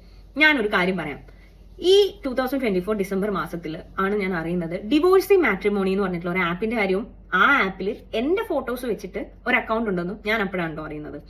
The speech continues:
ആർക്കോ ഇങ്ങനെ ഒരു തട്ടിപ്പിന് ഇരയായ ഏതോ ഒരാൾ എൻ്റെ ഒറിജിനൽ ഐ ഡി കണ്ടുപിടിച്ചിട്ട് എനിക്ക് മെയിൽ അയക്കുമായിരുന്നു. അങ്ങനെ ഞാനത് കണ്ടു. ആ ലിങ്കും കാര്യങ്ങളൊക്കെ എനിക്ക് ആൾ ഷെയർ ചെയ്തിട്ടുണ്ടായിരുന്നു. അങ്ങനെ ഞാനത് നോക്കിയപ്പോഴാണ് മനസ്സിലാവുന്നത് എന്തുമാത്രം സീരിയസ് ആയിട്ടുള്ള ഒരു ക്രൈമാണ് ഇയാൾ ചെയ്യുന്നതെന്ന്.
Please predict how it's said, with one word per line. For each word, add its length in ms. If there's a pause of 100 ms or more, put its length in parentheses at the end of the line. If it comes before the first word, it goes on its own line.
(380)
ആർക്കോ 720
ഇങ്ങനെ 200
ഒരു 80
തട്ടിപ്പിന് 440
ഇരയായ 500
ഏതോ 300
ഒരാൾ 340 (260)
എൻ്റെ 180
ഒറിജിനൽ 300
ഐ 100
ഡി 120
കണ്ടുപിടിച്ചിട്ട് 500
എനിക്ക് 320
മെയിൽ 320
അയക്കുമായിരുന്നു. 480
അങ്ങനെ 160
ഞാനത് 360 (180)
കണ്ടു. 200 (340)
ആ 60
ലിങ്കും 340
കാര്യങ്ങളൊക്കെ 460
എനിക്ക് 140
ആൾ 240
ഷെയർ 240
ചെയ്തിട്ടുണ്ടായിരുന്നു. 580
അങ്ങനെ 200
ഞാനത് 360
നോക്കിയപ്പോഴാണ് 520
മനസ്സിലാവുന്നത് 640 (280)
എന്തുമാത്രം 680
സീരിയസ് 520
ആയിട്ടുള്ള 240
ഒരു 60
ക്രൈമാണ് 760
ഇയാൾ 260
ചെയ്യുന്നതെന്ന്. 720